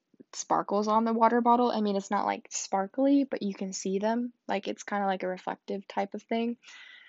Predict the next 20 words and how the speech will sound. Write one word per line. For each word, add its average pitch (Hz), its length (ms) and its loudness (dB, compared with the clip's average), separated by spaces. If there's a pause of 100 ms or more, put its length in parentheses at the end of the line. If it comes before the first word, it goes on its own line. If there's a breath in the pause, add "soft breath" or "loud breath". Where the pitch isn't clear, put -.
(240 loud breath)
Um, 202 380 0 (320)
and, 202 400 4
like, 190 320 0 (340)
my 208 200 2
name 196 420 -2
is 202 100 -2
in, 196 160 -2
like, 180 220 -6
pretty 190 260 -2
cursive 185 640 -6
letters, 190 680 -2 (500 soft breath)
and 202 80 -4
it's, - 560 -6 (680)
I 202 60 -12
th-, - 160 -16
it's - 160 -8
kind 247 240 -2
of 269 220 2
like 202 260 0
a, 185 420 -2